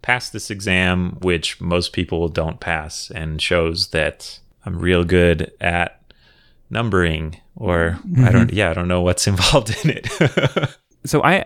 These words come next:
Speaker 2: I actually have interviewed someone who was an actuary, uh, for a software developer position.
Speaker 1: Hmm.
Speaker 2: Um, they did pretty good in the interview. They, uh, they had been self-teaching.
Speaker 1: Pretty well in the interview, Dave.
Speaker 2: No,
Speaker 1: I
Speaker 2: I
Speaker 1: passed the English exam.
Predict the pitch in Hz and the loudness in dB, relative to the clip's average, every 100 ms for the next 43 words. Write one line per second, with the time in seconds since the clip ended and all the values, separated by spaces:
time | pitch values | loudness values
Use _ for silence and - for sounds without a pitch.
0 | _ 117 139 208 - 262 123 113 110 175 | _ 2 4 2 2 0 2 2 2 -2
1 | 196 - _ - 127 131 156 - 120 120 | -8 -20 _ 0 2 2 0 2 2 2
2 | 131 117 117 117 - 120 135 165 208 - | 2 4 4 2 0 0 2 2 0 -4
3 | 82 123 - _ - 123 131 - 147 147 | -4 -6 -10 _ 2 2 2 0 2 4
4 | 127 123 135 135 165 120 - - - - | 2 2 2 2 2 0 -2 -4 -6 -14
5 | - - _ _ _ _ - 123 117 113 | -20 -20 _ _ _ _ -2 2 2 0
6 | - 139 139 175 - 135 180 175 117 160 | -6 0 4 4 2 0 2 2 2 0
7 | 175 - 143 135 123 110 117 165 202 _ | -4 -2 2 4 2 2 2 0 -4 _
8 | _ _ - 113 123 120 120 - 120 113 | _ _ -8 0 2 4 2 2 2 2
9 | 113 110 - - 127 127 123 117 - 123 | 2 -2 -4 0 4 4 2 0 2 2
10 | 151 139 117 95 104 113 104 92 90 90 | 4 4 4 4 6 6 6 4 2 0
11 | 90 87 85 82 87 85 82 - 160 110 | 2 2 2 0 0 0 -2 2 4 4
12 | - 123 104 - - - 113 95 - 92 | 2 0 -2 -4 -2 0 2 2 2 0
13 | 85 85 80 | 2 0 0